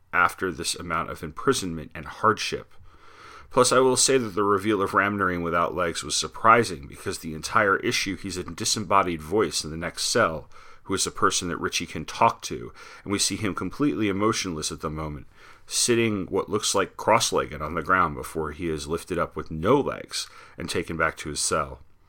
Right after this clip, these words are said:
Van Sant and DeMulder sell, sell it very well, and it feels like an actual twist, especially to those who may have seen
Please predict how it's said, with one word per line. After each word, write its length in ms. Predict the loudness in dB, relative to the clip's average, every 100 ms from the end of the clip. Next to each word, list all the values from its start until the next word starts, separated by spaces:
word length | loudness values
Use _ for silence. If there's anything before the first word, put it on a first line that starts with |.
| _ -20 -18 -10 2
Van 200 | 4 6
Sant 360 | 6 4 6
and 100 | 4
DeMulder 320 | 6 6 4
sell, 300 | 4 4 4 2
sell 280 | 4 6 6
it 80 |
very 220 | 4 2 4
well, 260 | 4 6
and 100 | 4
it 100 | 0
feels 220 | -2 0
like 140 | 0 -2
an 100 | -2
actual 440 | -2 -2 -4 -4
twist, 500 | -2 4 4 4 0
especially 480 | -2 -2 -2 -2 -4
to 160 | -6 -4
those 300 | -2 0 -2
who 80 |
may 180 | -4 -6
have 140 | -4 -4
seen 420 | -4 -6 -8